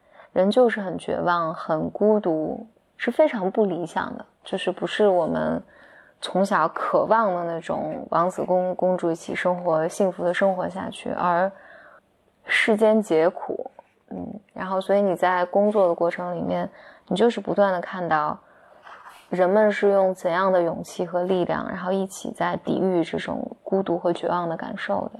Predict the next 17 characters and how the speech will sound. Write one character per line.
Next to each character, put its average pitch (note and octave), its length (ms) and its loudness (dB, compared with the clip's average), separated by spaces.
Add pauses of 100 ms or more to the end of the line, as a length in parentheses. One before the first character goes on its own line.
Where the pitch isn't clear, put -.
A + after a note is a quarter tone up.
然 F3 140 0
后 G#3 60 4
你 G3+ 140 6
也 F3 100 2
是 F3+ 360 -2 (480)
其 - 200 0
中 G3 200 2
之 G3 160 -2
一。 G3 300 -2 (1040)
那 G3 120 4
好 F3 200 2
啦， G3+ 260 2 (400)
这 G#3 180 4
就 G#3 200 6
是 G3 260 4
我 E3+ 180 6
们 D#3+ 400 0